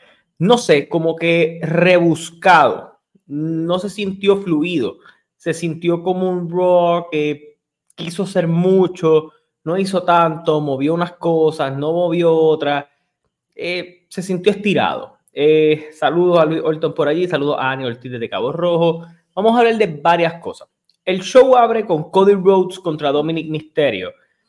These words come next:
Y qué bueno que me toca la oportunidad de hablar de Cody Rhodes tempranito en este programa, porque es alguien de quien yo específicamente quería hablar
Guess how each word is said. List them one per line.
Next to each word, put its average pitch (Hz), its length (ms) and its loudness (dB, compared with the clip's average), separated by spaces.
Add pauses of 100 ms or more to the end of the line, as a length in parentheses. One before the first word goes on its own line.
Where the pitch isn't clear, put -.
(280)
Y 165 180 -12
qué 202 120 2
bueno 214 520 2
que 170 160 -2
me 151 140 -4
toca 180 320 -2
la 185 80 4
oportunidad 180 580 -2
de 185 60 6
hablar 170 220 2
de 180 160 -4
Cody 165 240 -2
Rhodes 170 440 -4
tempranito 160 720 -2
en 165 100 -2
este 170 220 0
programa, 165 480 2
porque 139 280 -4
es 123 120 -10
alguien 143 320 -4
de 135 160 -6
quien 120 480 -8
yo 151 320 4
específicamente 139 1120 -6
quería 120 540 -2
hablar 117 420 0